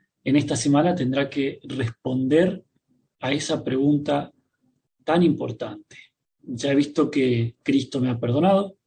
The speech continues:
mi pecado ha quedado fundido en su misericordia, Él ha destruido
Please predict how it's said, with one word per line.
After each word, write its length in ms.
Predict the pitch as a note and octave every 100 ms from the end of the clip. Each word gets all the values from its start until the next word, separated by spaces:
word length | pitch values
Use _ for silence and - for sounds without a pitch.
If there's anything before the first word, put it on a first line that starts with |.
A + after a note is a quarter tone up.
| _ _ _ _ -
mi 120 | C3+
pecado 520 | A#2+ B2 D3 C#3 C#3
ha 100 | C3
quedado 560 | A2+ B2+ C3 C3+ B2+ A#2 _ _ _ _ _ _ _
fundido 640 | - C3+ C3+ D3 F3 D3
en 80 | B2
su 160 | - B2+
misericordia, 880 | A#2 A#2 A#2 E3+ E3+ C#3+ C#3 C#3+ - _ _ _ _ _ _ _ _
Él 320 | C3+ C3+ C3+ -
ha 80 | B2
destruido 840 | A#2 - B2+ D3+ E3+ D3 C#3 -